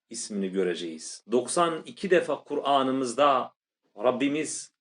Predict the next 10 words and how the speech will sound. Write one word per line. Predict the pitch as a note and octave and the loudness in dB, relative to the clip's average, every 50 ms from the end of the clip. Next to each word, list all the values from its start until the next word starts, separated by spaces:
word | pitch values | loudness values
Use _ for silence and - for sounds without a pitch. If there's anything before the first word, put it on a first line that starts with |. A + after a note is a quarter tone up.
| _ - | _ -4
aziz | A2+ A#2+ A#2 B2 E3 E3+ D#3 B2 B2 | -4 -2 -2 0 -2 -2 -2 0 0
olduğunu, | B2 G#2 G2+ F#2 G2 F#2 F#2 F2 E2+ D#2+ D2 D2 - _ | 0 0 -2 -2 -2 -2 -2 -2 -4 -6 -10 -12 -16 _
güçlü | - F#2+ F#2+ F#2+ A2+ C#3+ C#3+ - - - D#3 E3+ E3+ D#3 | -18 -18 -14 -10 -10 -10 -8 -10 -8 0 6 6 6 8
ve | D#3+ E3 D#3+ - | 6 4 2 0
kuvvetli | - D3+ D3 C#3+ C#3 D3 C#3+ C#3+ - - D3+ | -4 0 0 2 4 4 4 2 0 -4 -2
olduğunu, | D3 C#3 B2+ A#2+ A2 G2 G#2+ G2+ F#2 F2+ F2+ E2 D#2 D2+ C#2+ - _ | 0 2 2 2 2 0 2 2 2 2 2 -2 -4 -8 -8 -10 _
her | - C#3+ D#3+ F3 F3+ E3+ E3+ | 0 4 8 8 8 6 6
şeye | - - - E3 D#3+ D#3 D#3+ D#3+ D3+ D3+ - _ _ | 0 0 4 6 8 8 8 6 6 2 -4 _ _
galip | A#2 G#2 - B2 C3 C3 B2+ B2+ C#3+ C#3+ - - | -12 -2 0 2 4 4 4 4 2 0 -2 -4
olduğunu | - A#2+ A2+ A2 G#2+ G2 G#2 G2 F#2 F#2 F2+ F2 E2 D#2+ D#2 D2 | -2 -2 -2 0 -2 -2 0 0 0 0 0 -2 -4 -4 -6 -6